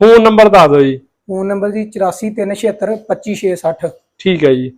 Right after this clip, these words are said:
Speaker 1: ਹੋਰ ਵੀ ਹੈਗਾ ਨੰਬਰ ਜੀ?
Speaker 2: ਹਾਂਜੀ, ਤਰਿਆਸੀ ਛੇ ਸੌ ਬਿਆਸੀ ਪੰਜ ਤੇਤੀ।
Speaker 1: ਠੀਕ ਹੈ ਜੀ। ਪਹਿਲਾ ਮਾਲ ਵੇਚ ਗਿਆ ਇਸ ਟਾਈਮ ਨਾਲ?
Speaker 2: ਹਾਂਜੀ, ਹਾਂਜੀ, ਵੇਚ ਗਿਆ ਜੀ।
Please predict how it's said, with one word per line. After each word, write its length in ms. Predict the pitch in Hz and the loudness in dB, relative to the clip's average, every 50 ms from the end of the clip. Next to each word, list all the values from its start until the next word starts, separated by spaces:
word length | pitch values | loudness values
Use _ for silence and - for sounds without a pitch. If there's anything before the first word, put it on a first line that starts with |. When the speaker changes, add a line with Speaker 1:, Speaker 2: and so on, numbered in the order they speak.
| _ _ _ _ _ _ 170 | _ _ _ _ _ _ 4
Speaker 1:
ਹੋਰ 180 | 180 196 233 | 4 6 6
ਵੀ 60 | 247 | 6
ਹੈਗਾ 160 | 254 240 226 220 | 6 6 6 4
ਨੰਬਰ 260 | 220 214 202 196 185 | 2 0 0 -2 -2
ਜੀ? 140 | 190 190 - _ 196 | -4 -8 -10 _ -10
Speaker 2:
ਹਾਂਜੀ, 380 | 180 160 160 156 147 143 131 _ _ _ _ _ _ _ _ | -10 -8 -8 -10 -10 -12 -18 _ _ _ _ _ _ _ _
ਤਰਿਆਸੀ 420 | - 196 196 196 190 196 - 220 208 | -4 0 0 0 0 0 -6 -8 -6
ਛੇ 140 | - 202 | -6 -6
ਸੌ 180 | 185 - 226 208 | -6 -6 -8 -8
ਬਿਆਸੀ 340 | 175 185 185 175 - 202 175 | -6 -6 -6 -6 -8 -12 -12
ਪੰਜ 220 | 165 175 170 160 | -10 -10 -10 -10
ਤੇਤੀ। 280 | 160 156 143 - 147 139 _ _ _ _ _ _ _ _ | -12 -14 -14 -14 -18 -20 _ _ _ _ _ _ _ _
Speaker 1:
ਠੀਕ 340 | - - 180 170 151 131 131 | -4 -2 0 0 0 -2 -2
ਹੈ 80 | 123 120 | -2 -2
ਜੀ। 140 | 120 123 120 - _ _ _ _ | -4 -6 -10 -12 _ _ _ _
ਪਹਿਲਾ 260 | 165 180 196 220 226 | 2 4 6 6 6
ਮਾਲ 220 | 214 220 220 220 202 | 6 6 4 6 6
ਵੇਚ 160 | 202 202 196 | 6 4 4
ਗਿਆ 160 | 190 226 240 | 6 4 4
ਇਸ 100 | 226 220 220 | 4 2 0
ਟਾਈਮ 200 | - 214 208 202 | 0 2 4 4
ਨਾਲ? 80 | 202 214 | 4 4
Speaker 2:
ਹਾਂਜੀ, 160 | 214 196 185 | 4 2 2
ਹਾਂਜੀ, 200 | 185 175 170 180 | 0 -4 -6 -8
ਵੇਚ 180 | 165 170 151 139 | -8 -10 -12 -10
ਗਿਆ 140 | 151 151 | -10 -10
ਜੀ। 220 | 143 147 143 143 | -10 -10 -14 -18